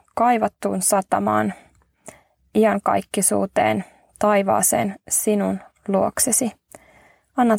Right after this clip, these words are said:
tänään tässä elämäntilanteessa, Herra, kaikella tavalla nojautua ja turvautua sinun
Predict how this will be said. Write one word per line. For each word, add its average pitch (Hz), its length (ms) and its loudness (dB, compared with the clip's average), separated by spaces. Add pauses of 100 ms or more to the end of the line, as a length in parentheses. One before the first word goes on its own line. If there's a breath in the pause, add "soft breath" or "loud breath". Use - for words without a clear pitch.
(120)
tänään 196 460 0 (840)
tässä - 400 0
elämäntilanteessa, 190 1200 0 (580)
Herra, 202 240 2 (220)
kaikella 196 500 0
tavalla 196 440 2 (540 soft breath)
nojautua 202 680 2
ja 196 140 0 (380)
turvautua 208 720 2 (400)
sinun 214 460 -2